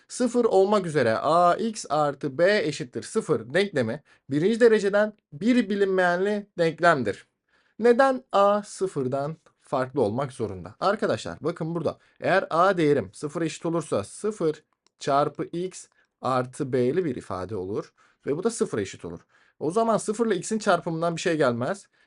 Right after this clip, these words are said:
E, b eşittir sıfır. Bu da bir denklem yaratmaz. Benim bulmam gereken bir x değeri olmaz. O zaman ne olur?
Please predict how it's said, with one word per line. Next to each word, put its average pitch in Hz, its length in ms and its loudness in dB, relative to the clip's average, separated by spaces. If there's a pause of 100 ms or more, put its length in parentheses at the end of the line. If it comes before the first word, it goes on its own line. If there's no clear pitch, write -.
(120)
E, 120 180 -4
b 185 280 4
eşittir 165 380 -4
sıfır. 156 600 -4 (440)
Bu 139 140 -10
da 180 280 0
bir 123 80 -8
denklem 226 380 -2
yaratmaz. 107 460 0 (300)
Benim 131 300 -8 (280)
bulmam 131 380 -4
gereken 170 400 -4
bir 156 80 -8
x 165 260 -8
değeri 196 200 4
olmaz. 165 420 0 (380)
O 143 120 -4
zaman 196 300 2
ne 220 40 0
olur? 220 240 0